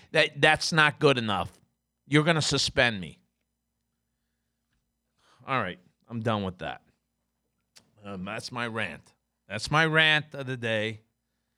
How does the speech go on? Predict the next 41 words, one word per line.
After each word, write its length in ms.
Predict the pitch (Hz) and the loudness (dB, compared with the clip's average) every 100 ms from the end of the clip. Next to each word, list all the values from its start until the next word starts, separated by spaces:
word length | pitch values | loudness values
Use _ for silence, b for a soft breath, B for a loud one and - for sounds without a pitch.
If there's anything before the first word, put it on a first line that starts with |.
| _ _ _ _ | _ _ _ _
But 120 | - 277 | -4 0
you 100 | 233 | 4
know 180 | 208 | 6
what? 180 | 190 180 | 6 6
I, 140 | 165 170 147 | 4 2 2
I, 160 | 165 165 | 0 2
I've 160 | 170 160 | 0 2
been 200 | 196 185 | 0 4
pissed. 460 | 180 269 95 - | 4 2 0 -4
I've 160 | 117 123 | -2 0
been 160 | 147 147 | 2 2
pissed. 300 | 175 202 - | 2 0 -4
That's 220 | 107 - | -4 2
why 160 | 131 | 4
I 40 | 143 | 4
didn't 200 | 147 147 | 2 2
get 120 | 147 | 2
on 340 | 156 165 143 | 4 2 -2
last 440 | 135 139 156 180 113 | -4 2 2 2 -2
week, 160 | 98 | -4
my, 300 | 110 101 110 | -4 -2 2
uh, 140 | 113 110 | 2 0
brothers 440 | 98 110 104 95 | 2 2 2 -2
and 140 | 95 85 | -4 -6
sisters. 420 | 82 78 - - | -8 -10 -12 -6
I, 180 | 104 110 | 0 0
ich 360 | 120 131 127 | 2 0 0
bin 220 | 143 135 135 | 2 2 2
der 120 | 131 | -4
Kurik, 380 | - 147 139 160 | 0 2 2 2
ne, 280 | 180 175 160 B B 104 | 2 2 0 B B -6
uh, 60 | 185 | -4
yes, 320 | 180 180 180 | 0 2 2
Chuzet 320 | - 185 196 | -2 2 2
Sikayev, 680 | 175 226 214 165 160 170 160 | 2 -2 0 2 4 4 0
uh, 140 | 151 151 | 0 0
Sankt 340 | 160 160 127 | 0 -4 -2
Bora, 480 | 143 143 147 156 143 | 0 2 6 4 4
Ganchil. 720 | 113 143 147 - 156 156 151 143 | 2 2 0 -2 2 4 4 2
Uh, 40 | B B B B | B B B B
I, 460 | 156 156 139 143 | 4 6 6 4